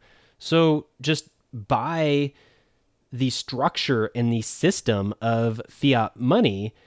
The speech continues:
value is being robbed from all of the citizens without their consent.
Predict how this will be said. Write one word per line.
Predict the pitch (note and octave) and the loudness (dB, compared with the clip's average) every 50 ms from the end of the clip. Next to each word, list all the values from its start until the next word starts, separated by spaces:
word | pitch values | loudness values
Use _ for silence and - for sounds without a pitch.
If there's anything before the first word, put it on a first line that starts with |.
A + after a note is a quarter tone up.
| _ _ _ _ _ _ _ - | _ _ _ _ _ _ _ -10
value | A#2+ A2+ G#2+ B2 A2+ D#3 G3+ A3 F3+ C#3 B2+ B2 B2 B2 B2 - | -8 -4 -4 -2 -2 0 0 0 0 0 0 0 0 0 -2 -2
is | B2+ A#2+ A#2 | -4 -6 -4
being | A#2 B2+ B2 B2 A#2+ A2+ G#2 G2 G#2 | -2 -2 0 0 0 0 -2 -4 -4
robbed | A2 A2 B2 D#3+ F3 B2+ F#2 G2 G#2 G#2 - A#2+ - | -2 0 2 2 2 2 0 -2 -4 -8 -12 -14 -16
from | _ - - A#2+ A#2 A2+ A2+ A2 G#2+ - _ _ - | _ -4 0 2 2 4 2 2 0 -2 _ _ -4
all | - A#2 D#3 G#3+ C#4+ C4 | 0 2 4 4 6 4
of | G3 C#3+ | 4 2
the | A#2+ B2 | 2 -4
citizens | - - A#2+ A2+ G2+ G2+ - - G2 F#2+ F#2+ A2 B2 - - _ _ _ | -2 0 0 0 0 -2 -4 -4 -6 -4 -4 -6 -8 -10 -18 _ _ _
without | - B2+ A#2+ C#3 C3 - - - D#3+ D#3+ D3 - - | -8 0 0 0 0 0 -4 -4 -4 -2 -2 -4 -4
their | A#2 B2 B2+ B2 A#2+ | 0 0 2 0 0
consent. | - - B2 B2 - - A3 D#3+ - - - | 0 -2 -4 -2 0 0 0 0 0 -4 -20